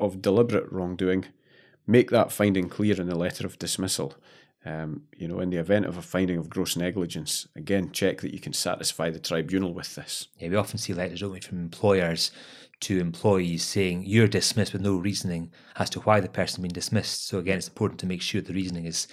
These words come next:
Speaker 2: clear in the letter of dismissal.
Speaker 1: Exactly. So if you're gonna say it's a willful act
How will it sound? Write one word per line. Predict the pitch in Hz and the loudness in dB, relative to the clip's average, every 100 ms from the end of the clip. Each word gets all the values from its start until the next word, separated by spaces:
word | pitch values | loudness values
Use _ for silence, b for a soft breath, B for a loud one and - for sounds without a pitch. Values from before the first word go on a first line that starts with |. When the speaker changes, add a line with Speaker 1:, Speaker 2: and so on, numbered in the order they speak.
| B B B | B B B
Speaker 2:
clear | - 113 98 | 0 4 4
in | 85 | 2
the | 87 | 0
letter | 92 92 - | 0 -2 -4
of | 85 | -6
dismissal. | 92 - 113 - 92 _ _ _ - | -4 0 0 0 -6 _ _ _ -10
Speaker 1:
Exactly. | 87 90 87 - 62 - | -8 -2 -2 -2 -10 -8
So | - 95 | -2 0
if | 92 | 0
you're | 92 | 0
gonna | 87 90 85 | 0 -2 0
say | - 87 82 B B B | 0 0 0 B B B
it's | - 82 | -8 2
a | |
willful | 95 110 101 95 | 6 6 6 6
act | 117 - - | 6 2 -8